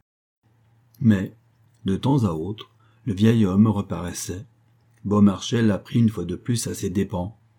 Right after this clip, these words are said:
Un billet assez impertinent qu'il lui avait envoyé, Déon répliqua par l'épître suivante, qu'il eût été dommage de ne pas tirer de l'oubli,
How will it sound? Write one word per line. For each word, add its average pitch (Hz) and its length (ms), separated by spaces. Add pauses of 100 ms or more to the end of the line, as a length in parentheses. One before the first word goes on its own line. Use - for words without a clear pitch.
(520)
Un 131 160
billet 120 340
assez 107 220
impertinent 110 680
qu'il 98 160
lui 98 80
avait 87 220
envoyé, 98 580 (320)
Déon 104 460 (160)
répliqua 98 540
par 92 220
l'épître - 500
suivante, 98 580 (520)
qu'il 139 160
eût 160 40
été 139 320
dommage 98 500 (280)
de 104 80
ne 98 40
pas 90 180
tirer 92 260
de 90 100
l'oubli, 113 500